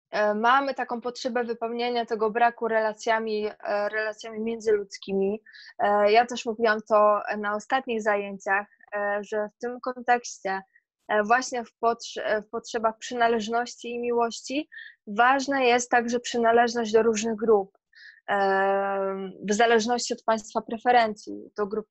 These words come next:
kościelnych, towarzyskich, hobbystycznych, wszędzie tam, e, gdzie możemy, e, możemy mieć interakcję z drugim człowiekiem, e, możemy, e,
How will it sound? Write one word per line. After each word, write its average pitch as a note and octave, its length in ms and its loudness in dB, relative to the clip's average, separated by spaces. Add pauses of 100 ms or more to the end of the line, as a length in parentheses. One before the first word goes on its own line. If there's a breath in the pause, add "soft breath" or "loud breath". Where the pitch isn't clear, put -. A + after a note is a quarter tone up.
kościelnych, A3 840 0 (200)
towarzyskich, G#3+ 800 -6 (360 loud breath)
hobbystycznych, A#3 1000 -2 (220 loud breath)
wszędzie C#4 380 2
tam, B3 400 2 (160)
e, A3+ 180 -4
gdzie A3+ 260 -6
możemy, A3+ 720 -4 (300)
e, G#3 280 0
możemy A3+ 500 -6
mieć A3 220 -8
interakcję A3+ 640 0
z G3+ 60 -10
drugim A3 340 -8
człowiekiem, G#3+ 760 -4 (160)
e, G3 340 -10
możemy, A3 480 -4 (560 soft breath)
e, G3+ 300 -6